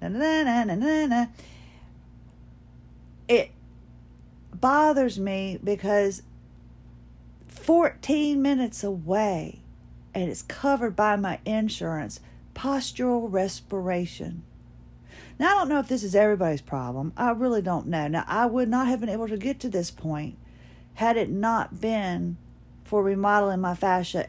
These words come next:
and getting rid and, of all the adhesions around my diaphragm.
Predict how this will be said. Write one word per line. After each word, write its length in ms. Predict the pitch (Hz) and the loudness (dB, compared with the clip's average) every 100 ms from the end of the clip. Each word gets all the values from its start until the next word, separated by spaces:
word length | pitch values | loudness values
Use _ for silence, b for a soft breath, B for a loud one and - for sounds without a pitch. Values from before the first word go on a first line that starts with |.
| - | -4
and 220 | 185 170 | -4 -2
getting 440 | 226 220 202 180 | -2 -2 -2 -4
rid 360 | 185 233 202 180 | -2 0 0 -2
and, 320 | - 185 175 B B | -4 -4 -4 B B
of 120 | - 165 | -6 0
all 260 | - 202 | 4 4
the 140 | 196 196 | 6 2
adhesions 680 | 170 175 226 233 214 185 175 | 2 -2 -4 -4 -2 -2 -2
around 300 | 175 175 165 | 0 0 0
my 120 | 160 | -2
diaphragm. 1000 | 160 196 196 175 165 165 156 156 - 185 | 2 2 4 2 -2 -6 -8 -8 -10 -12